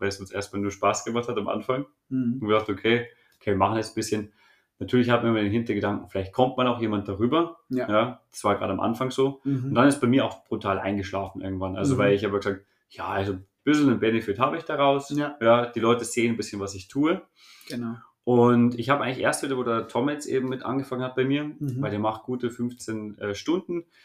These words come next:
Speaker 1: der entlastet mich einfach. Und dann ist auch mehr Freiraum für Kreativität wieder da.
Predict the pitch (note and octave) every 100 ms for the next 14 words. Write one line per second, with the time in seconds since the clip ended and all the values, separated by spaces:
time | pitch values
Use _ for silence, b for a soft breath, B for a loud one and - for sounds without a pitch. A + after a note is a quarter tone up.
0 | b b _ A#2 G2+ G2+ G#2 C#3+ - -
1 | - - - - - - _ _ _ _
2 | A#2+ B2+ C3 B2+ A#2 C3 C3+ A2 A2 G#2
3 | G#2 - A2 B2 A#2 G2 G#2+ C3 C3+ D3
4 | D3 D3+ C#3+ C#3+ D3 C#3+ F3 -